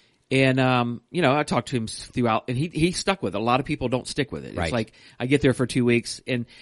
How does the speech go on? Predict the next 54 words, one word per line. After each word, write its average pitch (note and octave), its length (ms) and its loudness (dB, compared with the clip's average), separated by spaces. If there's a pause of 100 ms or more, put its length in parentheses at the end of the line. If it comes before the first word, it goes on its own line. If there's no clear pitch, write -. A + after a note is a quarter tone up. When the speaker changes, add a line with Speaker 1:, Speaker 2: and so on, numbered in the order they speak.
(120)
Speaker 1:
if A#2 120 -2
you F3+ 80 4
can G#3 80 0
get G#3+ 140 2
through G3+ 120 0
the E3+ 80 0
first - 380 -2
two F3+ 200 2
or D#3+ 80 2
three D3+ 260 0
or C3 40 -2
four C#3 260 0
weeks, C3 400 0
then A#2+ 220 0
I - 20 -6
Speaker 2:
Right. B2+ 180 0
Speaker 1:
think C3 180 -2
you've A2 140 -6
got, A#2 340 -2 (280)
got A2+ 180 -2
it G#2+ 80 -4
under G2+ 160 -8
control. A2+ 380 -6
But G2+ 160 -6
a - 20 -8
lot A2+ 160 -4
of A2+ 60 -6
times A2+ 220 -8
people A#2 220 -8
don't G#2 120 -10
make G#2+ 160 -8
it - 60 -16
that - 240 -12
far. A#2+ 340 -6 (420)
But - 120 -2
he B2 100 0
did. F#2 360 -8
And, G2+ 280 -6
Speaker 2:
Mm-hmm. G2 100 -6
Speaker 1:
um, E2+ 200 -14
you B2+ 100 -6
know, F2+ 120 -8
I A2 60 -6
talked - 280 -8
to A2+ 60 -10
him, G2+ 60 -10
like, G2 180 -10
in F#2 60 -10
February G2+ 480 -4
one F#2+ 140 -6
time, G#2+ 240 -8
and F#2 100 -8
he G#2 80 -10
said, G#2 240 -6